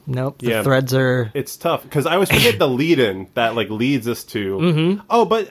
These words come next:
Speaker 2: I mean, there's, there's stuff in Beyond Thunderdome, too, that I really like, like, the whole scene where he rolls into town and they're like, "Give up your weapons." And it's a
Speaker 1: Mm.
Speaker 2: comically long sequence of him
Speaker 1: Uh,
Speaker 2: pulling shit out and,
Speaker 1: Ye-
Speaker 2: like, laying it down the counter.
Speaker 1: Yeah.
Speaker 2: So if you haven't, what I'm saying, I guess, is if you haven't seen Beyond Thunderdome,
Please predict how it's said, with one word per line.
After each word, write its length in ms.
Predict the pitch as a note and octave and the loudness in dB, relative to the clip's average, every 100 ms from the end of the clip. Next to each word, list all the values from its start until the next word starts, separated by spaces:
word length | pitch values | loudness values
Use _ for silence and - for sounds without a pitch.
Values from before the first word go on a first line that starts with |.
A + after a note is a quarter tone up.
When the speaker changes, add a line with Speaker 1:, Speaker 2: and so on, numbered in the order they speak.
| - | -6
Speaker 2:
I 80 | |
mean, 220 | G3+ G#3 F#3 | -4 -2 0
there's, 320 | A3+ A#3 - | 0 0 -2
there's 240 | G#3+ G#3+ | -2 -2
stuff 240 | - B3 A3+ | -2 -4 -2
in 160 | G3+ | -2
Beyond 280 | D#3 F#3+ F3 | 0 0 2
Thunderdome, 480 | E3+ F3 C#3+ B2 - | 2 2 2 0 -2
too, 160 | - D3 | -4 -2
that 120 | C3 | 0
I 60 | |
really 260 | A#2+ D3 D3 | 0 0 0
like, 260 | C3 C#3 C3 | 0 -2 -2
like, 220 | B2+ A2 | -6 -2
the 80 | B2+ | -4
whole 260 | - C#3 | -2 -4
scene 380 | C3 - C3 C3 | -6 -4 -2 2
where 140 | B2+ | 2
he 300 | A#2 C3 A#2+ A#2 | 0 -2 -4 -2
rolls 280 | A#2 C3 B2+ | 2 2 2
into 160 | B2+ | 0
town 380 | A2+ - B2 B2+ | -2 -2 0 2
and 120 | B2 | 2
they're 80 | A#2 | 2
like, 240 | A2+ A2 - | 2 0 0
"Give 160 | A#2+ | -2
up 160 | A2+ - | -2 -2
your 80 | A2 | 0
weapons." 640 | G#2+ - C3+ C3+ - - _ _ _ _ - | 0 0 -2 -2 -6 -14 _ _ _ _ 0
And 120 | D#3+ | 4
it's 160 | G3 F3 | 6 4
a 20 | |
Speaker 1:
Mm. 80 | D#3+ | 2
Speaker 2:
comically 460 | C#3 C3 A#2+ C#3+ | 2 0 -2 -2
long 280 | B2+ A#2+ B2 | 2 4 2
sequence 540 | A#2+ A#2 G#2+ C3+ C3+ C3 | 0 -6 -4 -2 0 -2
of 140 | B2+ | -4
him 180 | - C3 | -4 -4
Speaker 1:
Uh, 40 | A#2 | -4
Speaker 2:
pulling 380 | - A#2+ A#2+ | -2 0 0
shit 420 | A2+ - A2 B2+ - | -2 -4 -2 -2 -4
out 360 | G#2+ A#2+ C3 | -4 -2 -2
and, 100 | G3+ | -4
Speaker 1:
Ye- 60 | C3 | -2
Speaker 2:
like, 180 | G#2+ A2 | -2 -4
laying 160 | A2+ | -4
it 80 | A#2 | -4
down 220 | A2+ A2+ | -2 -2
the 60 | G#2 | -4
counter. 420 | - G#2+ A#2 C#3 | -8 -6 -4 -2
Speaker 1:
Yeah. 460 | D#3 B2+ A#2 G#2+ A2 - - - | 0 2 2 0 -6 -8 -20 -4
Speaker 2:
So 160 | - | 0
if 140 | A#3 B3 | 2 0
you 80 | |
haven't, 400 | A3+ C#4 B3 F3+ | -2 0 -2 0
what 160 | F3 G#3+ | 0 2
I'm 100 | F3 | 2
saying, 240 | D#3 F3+ | 0 0
I 60 | B2 | 0
guess, 240 | A2+ B2 | 0 -2
is 100 | B2 | -2
if 100 | A#2+ | -4
you 100 | C#3 | -4
haven't 280 | C3 D#3 D#3 | -2 0 -2
seen 240 | - C#3 A#2 | -4 -4 -2
Beyond 280 | B2 A2+ | -2 -4
Thunderdome, 640 | A2+ A2 G2+ G#2 G#2 G2+ | -4 -4 -2 0 0 -2